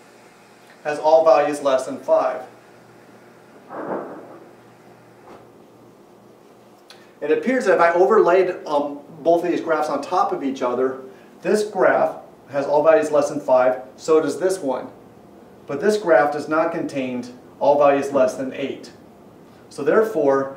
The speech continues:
the values that are common to both of these graphs is this one down here. So I would say my solution set graphically would be this graph, or another way to write it would be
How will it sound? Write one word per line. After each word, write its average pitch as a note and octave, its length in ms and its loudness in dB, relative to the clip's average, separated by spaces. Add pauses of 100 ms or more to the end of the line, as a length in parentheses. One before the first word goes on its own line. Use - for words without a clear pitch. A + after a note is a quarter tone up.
(160)
the A2+ 80 -8
values E3+ 480 2
that E3+ 80 0
are D3+ 60 0
common D#3+ 420 0
to D3 60 -6
both C#3 360 -2
of E3+ 100 -10
these E3+ 180 -2
graphs F3+ 540 -2 (300)
is C#3 120 -8
this D#3+ 200 -4
one D3+ 180 -4
down C3+ 400 -4
here. - 360 -8 (300)
So - 140 -4
I C#3 100 4
would F3+ 120 2
say G#3 160 0
my E3+ 140 2
solution G3 500 -2
set - 340 2
graphically D#3+ 600 0
would C#3+ 160 -4
be C3 160 -6
this C3+ 280 -2
graph, - 440 0 (440)
or F3 180 2
another G#3+ 260 2
way F3+ 120 2
to D#3 100 0
write C3+ 260 0
it - 100 -4
would C#3+ 120 -4
be C3 300 -8